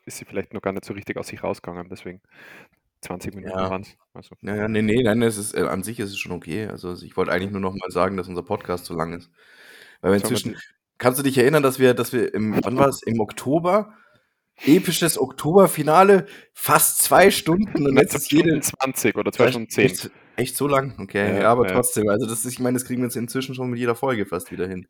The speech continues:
Speaker 1: Ja, das machen wir heute natürlich kürzer. Ich hätte gesagt, äh, ich hab noch, ich hab, äh, ein paar Newsbeiträge hätte ich noch, ja.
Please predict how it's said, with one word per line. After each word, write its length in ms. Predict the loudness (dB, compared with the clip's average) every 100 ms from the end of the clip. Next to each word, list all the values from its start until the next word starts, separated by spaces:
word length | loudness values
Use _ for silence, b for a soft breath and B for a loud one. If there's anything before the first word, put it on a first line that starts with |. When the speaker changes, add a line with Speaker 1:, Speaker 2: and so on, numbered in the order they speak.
| _
Speaker 1:
Ja, 200 | -4 0
das 140 | 2 2
machen 160 | 2
wir 100 | 2
heute 200 | 2 0 -2
natürlich 280 | -8 -10
kürzer. 540 | -6 -2 -2 0 -4 -4 B B B
Ich 60 | -2
hätte 80 |
gesagt, 380 | 2 2 2 2
äh, 180 | 4 4
ich 80 | 4
hab 140 | 0
noch, 120 | 0 0
ich 80 | 0
hab, 80 | 0 _
äh, 120 | 0 2
ein 60 | 2
paar 180 | 0
Newsbeiträge 800 | 0 -4 -6 0 0 0 -2 0
hätte 180 | -2 -2
ich 40 | -4
noch, 160 | -6 -10 _
ja. 240 | -4 -2